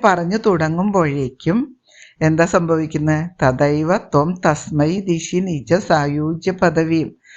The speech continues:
തദൈവ ത്വം തസ്മൈ, എനിക്ക് അവിടുന്ന് ദിശി നിജ സായുജ്യ പദവിയും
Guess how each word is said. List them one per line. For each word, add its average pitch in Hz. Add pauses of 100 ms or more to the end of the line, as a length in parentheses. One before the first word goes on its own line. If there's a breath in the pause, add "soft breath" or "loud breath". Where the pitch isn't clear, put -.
(340 loud breath)
തദൈവ 170
ത്വം 185 (320)
തസ്മൈ, 175 (520 loud breath)
എനിക്ക് 156
അവിടുന്ന് 156 (200)
ദിശി 160
നിജ 165
സായുജ്യ 156
പദവിയും 170